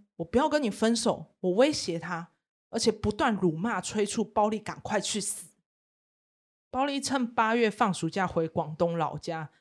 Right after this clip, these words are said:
他想要避开牟林汉，但是牟林汉并没有停止折磨包利，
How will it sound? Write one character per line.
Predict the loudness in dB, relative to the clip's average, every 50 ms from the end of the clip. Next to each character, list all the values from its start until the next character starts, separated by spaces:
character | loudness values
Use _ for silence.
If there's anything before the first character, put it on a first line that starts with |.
| _
他 | -4 -2
想 | 0 2 2 2 2
要 | 0 0 -2
避 | -4 -4 -4 -2 -2 -2
开 | -4 0 0 0 2
牟 | 2 0 0 0 -2
林 | -4 -4 -6 -6
汉， | -6 -6 -6 -6 -6 -12 -20 _ _ _ _
但 | -6 -4
是 | -4 -2 -4 -4 -6 -4
牟 | 0 0 2 4 4
林 | 2 2 0
汉 | -2 -4
并 | -2 -2 -2 0 0
没 | -2
有 | -2 -4 -4
停 | -6 -8 -10 -8 -6 -6 -6
止 | -6 -6 -8 -8
折 | -8 -6 -4 -2 -2 -2
磨 | -2 -4 -6 -6 -6 -6 _
包 | -2 -2 -2 -2 -2
利， | -2 -2 -4 -4 -10 _